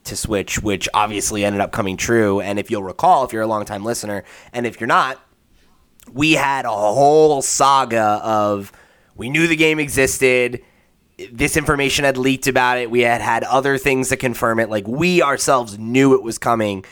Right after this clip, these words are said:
but they just were not announcing it, you know? And we're like, "Uh, maybe we'll see it now. Maybe we'll see it now."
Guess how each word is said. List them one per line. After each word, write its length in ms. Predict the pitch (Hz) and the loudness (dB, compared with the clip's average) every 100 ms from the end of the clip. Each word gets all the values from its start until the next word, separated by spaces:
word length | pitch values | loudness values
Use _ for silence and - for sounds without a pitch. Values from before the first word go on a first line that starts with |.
| - - | -16 -4
but 120 | 131 | 0
they 100 | 123 117 | 0 -2
just 220 | 123 - | -4 -4
were 100 | 127 | -2
not 220 | 131 123 | -2 -2
announcing 480 | 117 107 104 107 92 | 0 -2 -2 -8 -10
it, 100 | - | -16
you 120 | - 120 | -8 0
know? 220 | 120 123 | 2 2
And 80 | 120 | 0
we're 120 | 110 | -4
like, 200 | 104 95 107 | -6 -8 -14
"Uh, 320 | 85 113 120 - - | -20 -18 -18 -16 -16
maybe 180 | 165 180 | -8 -4
we'll 100 | 165 | -2
see 200 | 175 156 | -2 -2
it 80 | |
now. 240 | 135 120 87 | -2 -2 -2
Maybe 200 | 98 147 | -2 -2
we'll 160 | 156 | 0
see 220 | 151 151 135 | -2 -2 -2
it 80 | |
now." 280 | 120 117 104 | 0 -2 -4